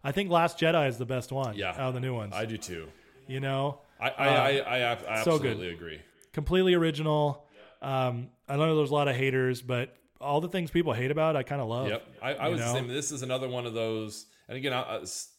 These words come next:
Speaker 2: Star Wars may be my, my favorite franchise.
Speaker 1: Uh-huh.
Speaker 2: Uh, I, I,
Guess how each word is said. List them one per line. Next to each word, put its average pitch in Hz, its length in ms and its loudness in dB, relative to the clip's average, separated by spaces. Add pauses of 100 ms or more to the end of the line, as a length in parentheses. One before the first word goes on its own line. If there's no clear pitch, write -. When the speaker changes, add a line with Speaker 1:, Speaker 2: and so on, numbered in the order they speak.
Speaker 2:
Star 127 340 -4
Wars 120 220 -4
may 117 100 -6
be 120 100 -6
my, 110 480 -4
my 107 220 -4
favorite 113 640 -6 (100)
franchise. 113 880 -8 (220)
Speaker 1:
Uh-huh. 127 360 -2 (360)
Speaker 2:
Uh, 101 520 0 (1080)
I, 123 500 2
I, 123 120 0